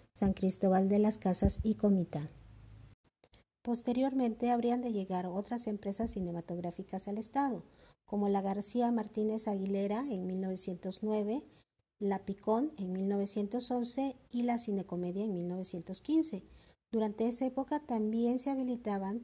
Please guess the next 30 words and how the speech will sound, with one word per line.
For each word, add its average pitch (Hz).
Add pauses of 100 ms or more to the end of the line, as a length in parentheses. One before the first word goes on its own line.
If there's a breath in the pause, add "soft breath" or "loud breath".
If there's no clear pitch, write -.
teatros, 214
galerones 233
y 202
carpas, 220
tanto 196
en 202
Tuxtla 247
Gutiérrez 220
como 180
en 180
Tapachula, 196
Comitán, 196 (380 soft breath)
San 214
Cristóbal 202
de 196
las 202
Casas, 226
Tonalá 180
y 202
Huixtla. 220 (460 soft breath)
Lo 226
mismo 277
para 233
exhibir 226
las 277
denominadas 214
vistas, 220
tanto 190
extranjeras 208
como 180